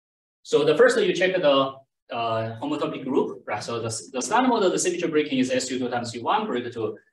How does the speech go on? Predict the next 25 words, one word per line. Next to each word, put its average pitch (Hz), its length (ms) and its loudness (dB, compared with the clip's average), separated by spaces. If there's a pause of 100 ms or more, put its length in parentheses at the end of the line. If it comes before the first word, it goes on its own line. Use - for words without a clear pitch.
(120)
U 127 120 2
one 123 240 4
E 143 60 0
M. 214 300 2
You 131 120 -2
check - 220 -2
that, 139 340 2
there 117 140 0
is 120 240 -4
zero, 214 300 4
so - 160 -4
there 123 120 2
is 113 160 -4
no 113 360 0 (440)
mathematical, 123 960 -4
uh, 101 340 -8 (280)
uh, 101 300 -10 (300)
consistent 117 580 2
states 113 400 2
for 110 120 -2
you 107 180 -2
to - 140 -12
look - 240 2
for, - 280 -4
right? - 140 -10